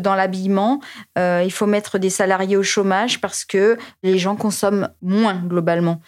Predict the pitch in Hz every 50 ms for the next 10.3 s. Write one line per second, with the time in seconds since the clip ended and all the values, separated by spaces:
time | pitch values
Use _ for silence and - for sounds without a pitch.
0 | - - - - _ - 196 190 190 190 - - 226 220 214 - 226 214 - -
1 | 202 - - 208 190 - - 208 190 190 185 190 190 175 180 185 185 185 202 202
2 | 196 185 185 175 - - - 180 175 185 226 254 247 - 214 185 180 180 - 185
3 | 180 180 180 170 170 175 170 185 185 180 208 247 294 294 - - - - _ -
4 | - - 185 175 180 196 208 220 233 226 226 190 185 175 170 175 190 208 240 254
5 | 247 - 190 - - - - 247 240 233 233 233 214 214 208 202 - - - 226
6 | 220 202 196 185 175 180 175 175 175 170 170 - 170 170 170 175 175 175 170 170
7 | - 170 165 165 - 202 202 185 175 165 165 170 165 - - - 165 156 175 202
8 | 226 247 - - - - - _ _ _ - 175 180 170 160 180 175 180 196 214
9 | 240 262 247 214 196 175 185 180 175 180 175 180 185 185 190 190 190 185 180 190
10 | 190 190 190 196 202 196